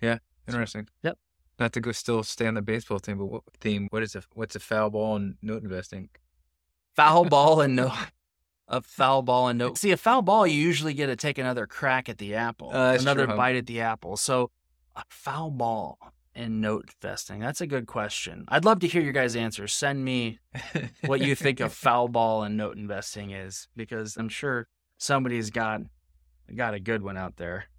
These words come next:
Speaker 1: Yeah.
Speaker 2: Yeah.
Speaker 1: Good stuff. That was fun. Yeah. Like the analogy and how we kept it going the whole time. That was good.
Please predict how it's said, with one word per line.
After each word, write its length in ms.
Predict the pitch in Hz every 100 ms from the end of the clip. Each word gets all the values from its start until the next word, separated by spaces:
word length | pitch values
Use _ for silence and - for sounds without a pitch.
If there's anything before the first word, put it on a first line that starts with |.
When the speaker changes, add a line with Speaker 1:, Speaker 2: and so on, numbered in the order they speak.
| _ -
Speaker 1:
Yeah. 220 | 98 82 - _
Speaker 2:
Yeah. 260 | 120 92 - _ _ -
Speaker 1:
Good 140 | 185
stuff. 420 | - 156 190 - _ -
That 100 | 127
was 120 | 160
fun. 260 | 127 151 - _ _ _
Yeah. 240 | 113 143 110 _ -
Like 140 | 110
the 160 | - 117
analogy 440 | 113 110 117 123
and 80 | 107
how 120 | 113
we 80 | 104
kept 200 | 113 -
it 40 | 104
going 220 | 117 131
the 60 | 123
whole 140 | 113
time. 260 | - 123 131
That 60 |
was 120 | 113
good. 280 | - 127 143